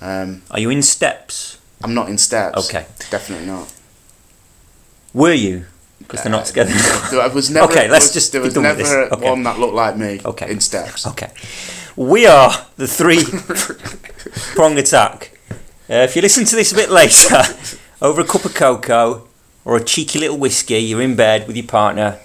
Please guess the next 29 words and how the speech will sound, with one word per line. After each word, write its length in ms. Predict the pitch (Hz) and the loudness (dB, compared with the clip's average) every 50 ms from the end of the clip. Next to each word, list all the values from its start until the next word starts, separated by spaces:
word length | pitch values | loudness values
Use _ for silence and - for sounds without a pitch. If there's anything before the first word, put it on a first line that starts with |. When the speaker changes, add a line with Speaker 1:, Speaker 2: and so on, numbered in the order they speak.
| _ _ - | _ _ -10
Speaker 2:
and 120 | 117 110 | -6 -4
you, 160 | 110 107 107 107 - - - - - - - - - - | -2 -2 -4 -6 -10 -20 -20 -20 -20 -18 -16 -16 -16 -16
you, 100 | - - - - - | -18 -18 -18 -18 -18
you're 120 | - - | -12 -6
just 180 | - - - - | -6 -4 -2 0
talking 240 | 165 143 - 156 151 | -2 -2 0 0 -2
about 100 | 143 131 | -2 0
the 60 | 131 | -2
day 180 | - - 147 | 2 2 2
you've 160 | 147 143 139 143 | 2 2 0 0
just 200 | 160 180 - - | 0 0 2 0
had 320 | 123 104 - - - - - - - - - - | 2 2 2 0 -2 -4 -8 -8 -12 -10 -4 -4
<laughs> 60 | - | -2
and 100 | - 185 | 0 0
you've 140 | 175 - - | 0 2 2
listened 320 | 180 214 - - - 190 - | 4 4 4 2 0 -2 -4
to 100 | 170 165 | -4 0
this 320 | 131 117 113 107 - - _ _ - 320 226 208 220 - - - - - - - - - - 147 - | 0 0 -2 -2 -6 -14 _ _ -2 -2 -2 -2 -4 -6 -8 -10 -12 -12 -14 -14 -14 -14 -16 -10 -4
and 140 | 147 143 147 | -2 0 0
you, 140 | 165 - - - | 0 -2 -4 -6
and, 140 | 127 170 - - - - - - | -6 -6 -6 -8 -12 -8 -4 -4
and 360 | 175 175 180 160 - - - - | -2 -2 -4 -6 -8 -12 -6 -6
you 60 | 175 | -6
think, 320 | 170 - 208 202 190 - - - - _ _ _ | -2 0 -2 -2 -2 -4 -12 -18 -20 _ _ _
"Oh, 400 | 233 262 277 226 143 104 98 - - _ _ | 2 4 4 4 2 0 -2 -8 -16 _ _
yeah, 420 | - 214 233 247 175 104 87 87 - - _ _ _ - _ | -2 0 2 4 4 2 0 -4 -12 -20 _ _ _ -20 _
Three 300 | - - - 202 233 226 | -8 -6 -2 0 0 0
Prong 220 | 233 - 208 190 | 2 2 0 0
Attack 500 | 175 165 - 175 147 127 104 - - - | 2 0 0 2 2 2 0 -2 -6 -20